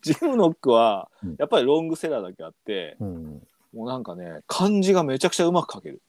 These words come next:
Speaker 2: うんうんうん。
Speaker 1: うん。
Speaker 2: うん。
Speaker 1: ほんとジムノックはいいですね。あれで百円で買えるのがすごいなと思って。
Speaker 2: うん。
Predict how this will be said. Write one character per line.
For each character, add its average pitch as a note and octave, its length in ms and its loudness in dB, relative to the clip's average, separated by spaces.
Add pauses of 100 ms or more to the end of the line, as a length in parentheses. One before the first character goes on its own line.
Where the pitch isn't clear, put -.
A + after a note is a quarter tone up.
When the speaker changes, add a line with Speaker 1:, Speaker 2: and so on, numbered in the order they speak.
(280)
Speaker 2:
う G2 60 -10
ん E2+ 160 -10
う - 20 -12
ん D#2 360 -14 (180)
う G#2+ 40 -10
ん。 - 20 -8
Speaker 1:
う G2+ 40 -6
ん。 E2 260 -12 (120)
Speaker 2:
う - 40 -12
ん。 A#2 160 -12 (580)
Speaker 1:
ほ B2+ 80 -14
ん - 20 -12
と D3 100 -2
ジ C3+ 120 -2
ム C#3 80 0
ノ G2+ 100 -4
ッ - 80 -18
ク - 80 -10
は D2 80 -6
い D#2 40 -4
い - 20 -6
で D2 40 -10
す - 140 -18
ね。 C2+ 80 -12
あ C#2 100 -8
れ C3+ 80 -2
で D#3 60 -2
百 - 340 -6
円 D3+ 60 -4
で D3 80 -4
買 B2+ 160 -4
え C3+ 60 0
る B2+ 40 -8
の G#2 80 -8
が D2 100 -10
す - 120 -14
ご F#2 140 -6
い F#2+ 40 -8
な D#2+ 80 -12
と - 80 -20
思 - 80 -20
っ - 120 -20
て。 - 80 -20 (320)
Speaker 2:
う - 40 -12
ん。 F2+ 420 -16